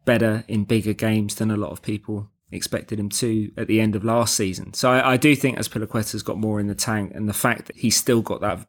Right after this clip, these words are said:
positional versatility will only help Tuchel find minutes for him.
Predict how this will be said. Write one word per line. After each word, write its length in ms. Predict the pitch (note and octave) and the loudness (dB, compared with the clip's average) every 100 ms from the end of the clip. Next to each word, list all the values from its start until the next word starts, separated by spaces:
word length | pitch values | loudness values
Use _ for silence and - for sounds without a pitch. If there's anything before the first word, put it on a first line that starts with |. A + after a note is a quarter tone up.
| - | -12
positional 400 | A2+ A2+ - G#2+ | -4 -2 -2 -2
versatility 920 | A2 G#2 - - A2+ G#2 - F2+ G#2+ _ - - - - _ _ | -2 -2 -2 -2 -2 -2 -4 -6 -8 _ -20 -20 -20 -20 _ _
will 220 | A2 A2+ | 0 4
only 280 | A2 A2 G#2 | 4 4 2
help 300 | G2 G#2 - | 0 -2 -2
Tuchel 460 | - G#2 G2 - G2 | -4 -4 -4 -6 -8
find 340 | - G#2 F#2+ | -6 -6 -4
minutes 300 | G2 F#2+ - | -6 -8 -8
for 240 | - F2+ F2 | -10 -10 -12
him. 140 | G#2 | -16